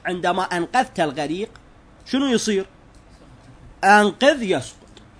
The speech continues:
الثاني يسقط بالعصيان.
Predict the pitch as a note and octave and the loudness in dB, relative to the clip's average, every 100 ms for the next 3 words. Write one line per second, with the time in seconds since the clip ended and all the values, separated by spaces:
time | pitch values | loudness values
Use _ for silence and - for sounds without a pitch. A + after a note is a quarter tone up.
0 | - - - - - A#3+ E4+ - - C#4+ | -20 -20 -20 -20 -4 2 2 2 0 0
1 | C#4+ C#4 C4+ C4 C4 B3 A#3 D#4+ - E4 | 0 -2 -4 -6 -8 0 4 4 2 -4
2 | E4 D#4 C#4+ C#4 - C#4+ B3 | -2 0 0 -2 -4 -4 -4